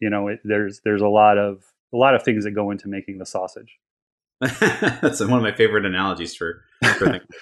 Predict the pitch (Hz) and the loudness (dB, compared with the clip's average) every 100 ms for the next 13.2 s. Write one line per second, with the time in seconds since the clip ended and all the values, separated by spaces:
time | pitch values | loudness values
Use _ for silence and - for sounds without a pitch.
0 | - _ _ 101 92 - - 101 95 90 | -20 _ _ -16 -14 -8 -6 -6 -8 -8
1 | 104 117 113 98 104 101 98 90 104 95 | -2 0 0 0 0 0 0 -2 -2 -4
2 | - 85 85 98 87 82 82 92 92 90 | -8 -14 -8 -4 -4 -6 -16 -18 -4 -2
3 | 82 90 87 80 85 80 - _ - - | -2 -4 -4 -6 -12 -14 -18 _ -20 -20
4 | - 139 147 202 - 202 247 - - 202 | -4 -4 0 -2 0 0 0 0 0 -2
5 | - 220 - - 156 185 208 151 95 147 | -2 -8 -8 -18 -10 0 2 2 0 -4
6 | 135 151 - 180 113 110 120 117 - 147 | 0 0 0 0 2 2 2 0 -2 0
7 | 113 107 104 - _ _ 151 185 175 160 | 2 2 -2 -12 _ _ -2 0 2 2
8 | 151 135 131 120 113 - 95 117 104 98 | 2 2 2 0 -2 -6 -2 0 0 -2
9 | 92 98 - 82 87 - 92 95 92 98 | -4 -4 -6 -12 -16 -12 -4 -4 -4 -6
10 | 92 90 - 87 85 92 82 - 85 - | -8 -8 -10 -8 -8 -8 -10 -10 -12 -12
11 | 87 - 101 - - 143 98 101 98 90 | -14 -14 -12 -12 -4 -2 0 -2 -4 -6
12 | - _ _ _ 110 147 147 131 - 113 | -14 _ _ _ -2 0 0 -2 -4 -6
13 | 104 | -8